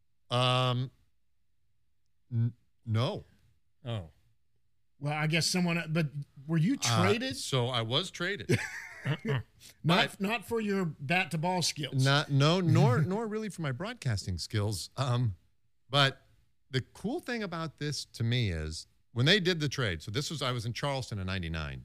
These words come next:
Speaker 1: and I
Speaker 2: Mm.
Speaker 1: loved it. I thought it was
Speaker 3: Mm.
Speaker 1: great. It was my first year with an affiliated team. They were the Devil Rays at the time.
Speaker 3: Right.
Speaker 1: It's fair to say. Uh,
Speaker 3: <laughs>
Speaker 1: Devil Rays, uh, single A affiliate.
Speaker 2: I believe
Speaker 3: Okay.
Speaker 2: they still are, by the way.
Speaker 1: And, uh,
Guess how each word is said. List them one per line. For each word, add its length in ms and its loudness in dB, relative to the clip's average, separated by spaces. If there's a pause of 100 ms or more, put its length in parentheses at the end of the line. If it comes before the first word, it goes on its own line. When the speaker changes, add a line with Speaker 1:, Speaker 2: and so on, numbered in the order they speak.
(100)
Speaker 1:
and 100 -4
I 60 2
Speaker 2:
Mm. 120 2
Speaker 1:
loved 260 -2
it. 80 -12
I 80 -8
thought 140 -8
it 40 -8
was 100 -10
Speaker 3:
Mm. 60 -8
Speaker 1:
great. 240 -4 (100)
It 40 -10
was 160 -10
my 160 -8
first 260 -8
year 100 -4
with 120 -6
an 60 -6
affiliated 540 -6
team. 240 -4
They 80 -4
were 120 -6
the 100 -10
Devil 260 -6
Rays 400 -8
at 80 -18
the 80 -20
time. 340 -4 (220)
Speaker 3:
Right. 160 0
Speaker 1:
It's 80 -4
fair 100 -6
to 60 -6
say. 260 -6 (560)
Uh, 340 4
Speaker 3:
<laughs> 80 -18
Speaker 1:
Devil 240 0
Rays, 520 0 (300)
uh, 220 -4
single 360 -6
A 280 -6
affiliate. 400 -10
Speaker 2:
I 40 0
believe 140 2
Speaker 3:
Okay. 60 2
Speaker 2:
they 40 -2
still 260 -2
are, 140 -6 (440)
by 100 -20
the 80 -20
way. 100 -20 (320)
Speaker 1:
And, 340 0
uh, 280 0